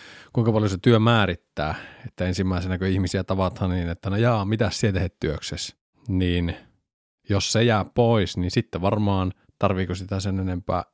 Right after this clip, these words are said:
Ehkä esittelyvaiheessa en esittelisi muutenkaan, että minä olen lappilainen. Terve, Antti <laughs> Lapista. Kittilän tapausta Antti, terve.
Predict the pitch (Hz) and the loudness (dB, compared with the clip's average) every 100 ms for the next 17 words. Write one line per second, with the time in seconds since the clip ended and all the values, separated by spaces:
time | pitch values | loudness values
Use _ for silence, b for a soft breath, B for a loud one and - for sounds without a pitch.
0 | - 123 - 123 120 - 101 101 95 92 | -2 -2 0 2 2 0 -2 0 0 -2
1 | - 101 98 101 - 95 101 92 - 92 | -6 -6 -4 -6 -8 -8 -6 -6 -2 -2
2 | 90 87 - - - _ - 101 98 98 | -2 -6 -8 -12 -20 _ -4 0 2 0
3 | - 98 107 - - _ _ _ - - | -4 -4 -6 -14 -20 _ _ _ -2 0
4 | 80 - _ _ 107 95 - - 151 - | -2 -10 _ _ -4 -4 -6 2 4 6
5 | 170 - 151 - - - - B B B | 4 4 2 2 -8 -16 -20 B B B
6 | B - 196 180 165 143 117 95 110 107 | B -2 0 4 4 6 4 4 2 2
7 | 101 98 101 95 | 0 -2 -2 -2